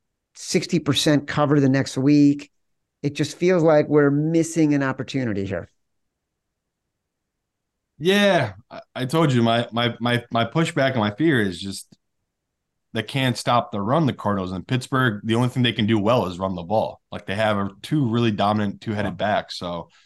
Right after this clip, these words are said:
Speaker 2: um, the pros are with you, I tell you that much. Like, I talked to a couple of guys, they like the Cardinals too.
Speaker 1: Yep.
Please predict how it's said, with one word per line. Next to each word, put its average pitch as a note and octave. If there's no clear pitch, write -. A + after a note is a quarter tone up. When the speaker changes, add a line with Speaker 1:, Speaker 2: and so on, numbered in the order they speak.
Speaker 2:
um, F2+
the A2+
pros F#3+
are A#2
with E3+
you, A2
I G#2
tell C#3
you A2+
that C3
much. G2
Like, F#2+
I -
talked A2+
to A2
a -
couple C3
of G2
guys, G2
they G2+
like A2+
the F#2+
Cardinals G2
too. G#2+
Speaker 1:
Yep. A#2